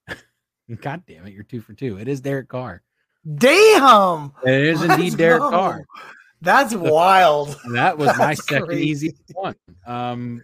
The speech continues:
Speaker 1: so, oh, I, which I guess makes sense. But, you know, stat ones are hard, and to nail that on the second try or the first try is pretty
Speaker 2: <laughs>
Speaker 1: impressive. So I'll give you that one. But
Speaker 2: All right. All right, my next one is a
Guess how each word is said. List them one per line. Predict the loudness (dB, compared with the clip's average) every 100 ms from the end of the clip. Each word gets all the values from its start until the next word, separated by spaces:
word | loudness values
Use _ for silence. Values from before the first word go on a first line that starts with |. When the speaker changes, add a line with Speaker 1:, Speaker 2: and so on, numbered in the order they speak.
| _
Speaker 1:
so, | -6 -6 -2
oh, | -2
I, | -2 -6
which | -10 -12
I |
guess | -12 -14
makes | -16 -20
sense. | -20 -20 _ -16
But, | -12 -8
you |
know, | -6 -6 -10
stat | -8 -6 -6
ones | -8
are | -6
hard, | -6 -6
and | -10
to | -12
nail | -14 -12 -10
that | -10 -12
on | -14
the |
second | -18 -20 -20 -20
try | -20 -12
or | -10
the | -10
first | -12 -18 -16
try | -14 -12 -12
is | -14 -20 _ _ -18 -16 -14
pretty | -10 -10
Speaker 2:
<laughs> |
Speaker 1:
impressive. | -10 -14 -16 -16 -20 _
So | -18
I'll | -14 -8
give | -8 -8
you | -10
that | -12 -18
one. | -20 -20 -20 -20
But | -20 _ _ _ _ -20 -14 -2
Speaker 2:
All | 2
right. | 2 0 -4 _ _ _ _ _ -14
All | -10
right, | -6
my | -6
next | -6 -8 -10 -10
one | -8 -8 -12 _ _ _ _ _ _ _ _ _ _ _ _ -20 -10 0
is | 4 4 4 0 -4 -6 -10 -16 -18 -20 -20 _ -14
a | -10 -6 -6 -6 -8 -10 -14